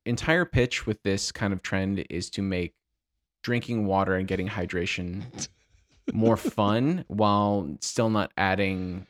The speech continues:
Speaker 1: sugar like you would be if you were drinking sodas all day. Um, so for people, it does seem like that would be a compelling concept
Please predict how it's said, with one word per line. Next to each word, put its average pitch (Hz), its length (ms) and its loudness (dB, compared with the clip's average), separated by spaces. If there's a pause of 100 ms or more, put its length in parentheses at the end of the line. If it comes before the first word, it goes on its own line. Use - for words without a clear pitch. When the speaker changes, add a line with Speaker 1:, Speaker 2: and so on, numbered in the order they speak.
(140)
Speaker 1:
sugar 98 640 2
like 95 280 -2
you 101 80 2
would 95 220 0
be 92 140 2
if 101 140 -8
you 95 80 -2
were 92 80 -2
drinking 90 380 -8
sodas 87 360 -4
all 60 120 -6
day. - 300 -8 (500)
Um, 85 680 -2 (220)
so 104 560 4 (220)
for 110 140 -2 (300)
people, 143 320 4
it 101 160 2
does 107 200 2
seem 107 280 2
like 98 220 0
that 90 220 -2 (180)
would 101 240 -2
be 90 400 -2
a 85 100 -4
compelling 92 480 -4
concept 131 560 0